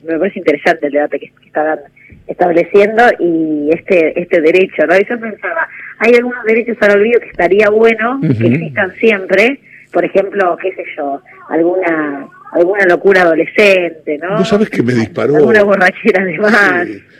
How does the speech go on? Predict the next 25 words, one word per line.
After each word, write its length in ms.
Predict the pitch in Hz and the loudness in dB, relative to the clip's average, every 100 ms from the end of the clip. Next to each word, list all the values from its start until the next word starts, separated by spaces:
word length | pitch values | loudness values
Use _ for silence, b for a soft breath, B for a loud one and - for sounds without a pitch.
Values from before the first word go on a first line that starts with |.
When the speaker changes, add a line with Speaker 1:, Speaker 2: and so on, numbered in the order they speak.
| b - | b -14
Speaker 2:
Es 100 | 175 | -6
una 120 | 165 | -4
pena 180 | 180 190 | 0 2
que 60 | 135 | 4
lo 80 | |
hayan 160 | 151 143 | 4 4
encontrado 400 | 117 113 147 123 | 2 2 4 4
tarde, 320 | 110 120 101 | 2 2 2
porque 160 | 101 110 | 2 2
si 60 | 156 | 2
no 80 | |
me 100 | 170 | 2
mandaba 240 | 123 123 131 | 0 0 0
una 120 | 123 | -2
encuesta 360 | 107 101 - 90 | -2 0 0 0
Speaker 1:
<laughs> 40 | |
Speaker 2:
telefónica. 540 | 95 104 104 85 82 - | -4 -4 -6 -12 -10 -6
¿A 640 | 320 381 - - 156 127 | -4 -4 -4 -4 -2 -2
quién, 340 | 127 180 131 117 | 0 0 0 -2
a 100 | 131 | 0
quién 160 | 185 | 2
olvidarían? 680 | 143 120 107 101 90 82 87 92 | 2 2 2 2 0 -4 -6 -4
¿Qué 160 | 151 151 | 2 4
olvidarían? 480 | 107 104 95 87 208 | 4 2 -2 2 4
Speaker 1:
Claro. 520 | 208 196 165 156 147 | 4 2 0 -6 -10